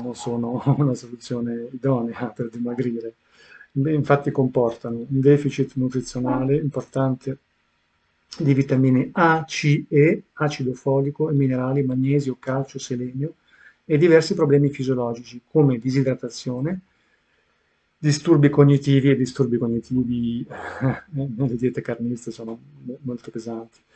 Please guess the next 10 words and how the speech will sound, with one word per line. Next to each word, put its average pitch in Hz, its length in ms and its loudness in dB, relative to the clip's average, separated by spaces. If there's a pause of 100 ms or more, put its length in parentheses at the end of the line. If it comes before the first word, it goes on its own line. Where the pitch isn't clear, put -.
(300)
disordini 135 760 2
metabolici, 160 800 2
per 147 120 0
esempio 127 380 -2
ipercolesterolemia, 131 2250 -2
ipoglicemia, 165 1000 0 (100)
urolitiasi, 147 1080 2 (500)
osteoporosi, 180 1080 4 (140)
acidosi 170 560 4
metabolica, 170 880 -2